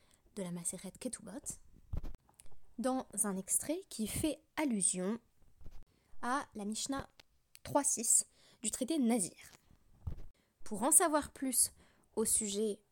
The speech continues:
euh, de la reine Hélène, je vous renvoie à l'épisode deux cent soixante-treize du DAF Yomi, intitulé La guerre de Troie n'aura pas lieu, et consacré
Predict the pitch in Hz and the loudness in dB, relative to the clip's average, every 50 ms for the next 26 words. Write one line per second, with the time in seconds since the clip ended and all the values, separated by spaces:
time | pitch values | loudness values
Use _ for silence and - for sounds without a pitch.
0 | _ _ - 190 170 165 165 165 175 - _ _ - - - _ _ 208 208 190 | _ _ -16 -16 -16 -16 -18 -20 -20 -20 _ _ -20 -20 -20 _ _ -8 -8 -8
1 | 170 175 233 233 220 202 190 - - 226 196 180 170 220 285 311 285 - - - | -6 -4 -2 0 0 -2 -2 -2 -2 -4 -2 -2 -2 -2 -2 -2 -4 -6 -12 -18
2 | - - - - - - - - 226 220 233 233 202 208 214 240 247 233 247 294 | -20 -18 -18 -18 -20 -20 -14 -8 -6 -4 -2 -2 -4 -4 -4 -2 -2 0 0 2
3 | 311 311 302 - - - 196 196 208 208 - - 214 202 214 214 202 - - - | 0 0 0 -4 -6 -6 -6 -6 -6 -6 -8 -2 0 2 2 2 0 -4 -8 -12
4 | - - - - _ 214 240 269 262 - 294 269 262 - 262 233 226 - 180 175 | -20 -20 -20 -20 _ -4 6 8 8 10 10 6 2 0 2 2 2 2 2 0
5 | - - - - 208 185 190 254 269 226 - - - - - - - - - - | -2 -4 -4 -6 -6 -6 -4 -2 -2 -2 -4 -4 -10 -20 -20 -20 -20 -20 -14 -10
6 | 196 196 208 208 202 - - 175 180 196 214 - _ _ - - - - - - | -6 -4 -2 -2 -2 -4 -6 -6 -8 -10 -10 -12 _ _ -20 -20 -20 -20 -18 -8
7 | - 202 220 - 220 - - - 156 147 - - - - - - 226 202 190 180 | -4 0 2 2 2 2 0 -2 -2 -4 -6 -6 -10 -18 -12 -6 -4 -4 -2 0
8 | 233 254 269 226 202 - - - 180 180 190 - _ _ _ - 196 190 175 190 | 0 0 0 -2 -4 -6 -8 -8 -8 -10 -10 -10 _ _ _ -8 -6 -6 -4 -4
9 | 208 214 202 196 175 - - _ _ _ _ _ _ _ - - - - - - | -4 -4 -4 -6 -6 -8 -12 _ _ _ _ _ _ _ -20 -20 -20 -18 -8 -8
10 | 226 220 - 208 185 - 185 - - - 220 - | -6 -6 -4 -6 -8 -8 -10 -12 -8 -8 -8 -8